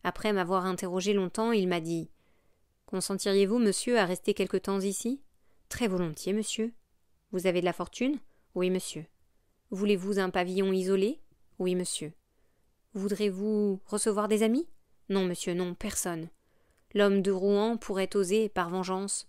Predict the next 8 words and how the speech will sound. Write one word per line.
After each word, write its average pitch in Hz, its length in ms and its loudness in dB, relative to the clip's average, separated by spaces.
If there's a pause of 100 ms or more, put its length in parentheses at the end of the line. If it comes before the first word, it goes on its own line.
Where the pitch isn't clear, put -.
(100)
me 190 100 2
poursuivre - 500 -4
ici. - 320 -10 (1800)
Et 196 40 -6
je 185 120 -6
suis 175 200 -10
seule, 185 380 -10 (180)
seule, 190 420 -10